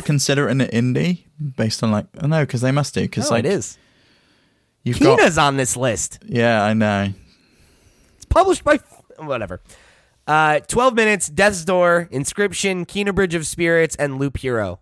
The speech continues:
Speaker 2: are our five games. I think it's going to Death's Door.
Speaker 1: Oh, I think it's going to Loop Hero.
Speaker 2: Okay.
Speaker 1: Actually, no. Yeah, I think you're right. I think it's going to Death's Door.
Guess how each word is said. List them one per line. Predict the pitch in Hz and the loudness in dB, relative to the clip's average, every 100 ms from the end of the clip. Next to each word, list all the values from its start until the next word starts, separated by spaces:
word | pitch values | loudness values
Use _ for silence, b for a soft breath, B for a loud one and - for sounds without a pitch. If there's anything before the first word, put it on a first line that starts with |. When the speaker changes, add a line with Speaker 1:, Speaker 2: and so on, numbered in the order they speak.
| - | -6
Speaker 2:
are | 120 | -2
our | 120 | 0
five | 110 120 120 113 | 0 0 0 -2
games. | 120 117 113 - | -2 -2 -4 -2
I | 151 | 0
think | 147 139 | 0 -2
it's | - | 0
going | 131 117 | -2 0
to | |
Death's | 107 95 - | -4 -6 -10
Door. | 60 - _ _ _ _ _ _ _ _ _ _ _ B B B B | -16 -20 _ _ _ _ _ _ _ _ _ _ _ B B B B
Speaker 1:
Oh, | 135 131 120 | 0 2 2
I | |
think | 123 120 110 | 0 -4 -4
it's | - | -2
going | 104 98 | -2 0
to | 101 | -2
Loop | 98 95 | -2 -2
Hero. | 107 95 92 101 B B B B B - | -2 0 0 -4 B B B B B -12
Speaker 2:
Okay. | 104 165 208 - _ _ _ _ _ - | -4 -4 -4 -10 _ _ _ _ _ -8
Speaker 1:
Actually, | 139 147 - 165 | -4 -2 0 0
no. | 160 160 135 - - 147 _ _ _ - - _ - B B _ | 2 2 2 -2 -12 -18 _ _ _ -20 -20 _ -20 B B _
Yeah, | 113 101 | -2 0
I | |
think | - 90 | -2 -4
you're | 62 | -4
right. | 62 64 | -4 -6
I | |
think | - - | -6 -8
it's | - | -8
going | - 90 | -6 -6
to | - | -6
Death's | - - - | -6 -6 -6
Door. | - - - | -6 -6 -6